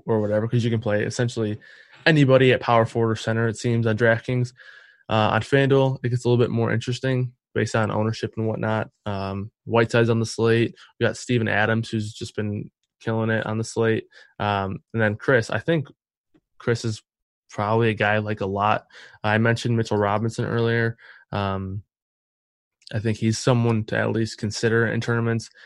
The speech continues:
And then Hassan Whiteside, I think even in a tough matchup, it'll be interesting to see what his ownership is gonna fall at for center position. But I think if I had to rank those three right now, I would go Whiteside, Chris, and then Robinson. Um,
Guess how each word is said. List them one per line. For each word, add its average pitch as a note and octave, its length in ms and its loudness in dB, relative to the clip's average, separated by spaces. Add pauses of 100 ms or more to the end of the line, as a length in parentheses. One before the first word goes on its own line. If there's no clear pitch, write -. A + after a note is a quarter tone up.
(120)
And A2+ 140 2
then G#2+ 140 4
Hassan A#2+ 320 4
Whiteside, A2 320 4
I A2 60 -2
think A#2+ 180 -4
even C#3+ 220 2
in B2+ 100 4
a A#2 40 4
tough A2 260 -2
matchup, G#2 420 -4 (300)
it'll - 60 -20
be C3+ 100 2
interesting C3 220 -2
to A#2+ 60 0
see B2 220 -2
what A#2 100 0
his A2 140 -2
ownership A2 440 -4
is B2 120 -8
gonna B2+ 160 -2
fall B2 340 0
at C3 160 -2 (300)
for A#2 80 -6
center B2 320 -2
position. B2+ 480 -4 (420)
But G2 300 -2 (120)
I - 60 -10 (160)
think C#3 300 -2 (540)
if - 140 -8
I A2 60 -2
had A#2 220 2
to G2+ 260 -2 (260)
rank A2 220 -2
those G#2 240 -2
three A2+ 240 -2
right G#2 220 -2
now, G#2 260 -2 (500)
I A2 80 0
would G#2+ 100 0
go G#2 140 0
Whiteside, G#2+ 580 -2
Chris, A2 400 -2
and G2+ 80 -6
then F#2 120 -6
Robinson. G2+ 680 -4 (480)
Um, F#2+ 500 -6